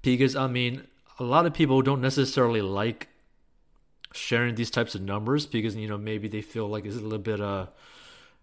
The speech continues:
bragging in a little bit. But in his case, it definitely wasn't like that. He was very open about it. He's like, "Hey, this is really cool,"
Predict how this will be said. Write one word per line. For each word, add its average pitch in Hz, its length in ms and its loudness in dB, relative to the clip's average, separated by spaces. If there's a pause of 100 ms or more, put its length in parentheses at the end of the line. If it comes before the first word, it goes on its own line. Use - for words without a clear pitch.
(1120)
bragging 110 540 0
in 127 80 -2
a 127 40 -2
little 135 160 0
bit. 147 400 -4
But 127 200 2
in 127 80 -2
his 147 200 2
case, 135 340 4
it 120 180 -6
definitely 120 340 0
wasn't 104 300 0
like 104 280 -4
that. 110 300 -2 (260)
He 107 200 -2
was 107 260 0
very 110 320 0
open 110 300 -4
about 104 340 -2
it. 113 80 -4
He's 95 180 -8
like, 92 220 -6
"Hey, 104 140 -2
this 101 140 -6
is 95 120 -10
really 92 260 -8
cool," 139 440 2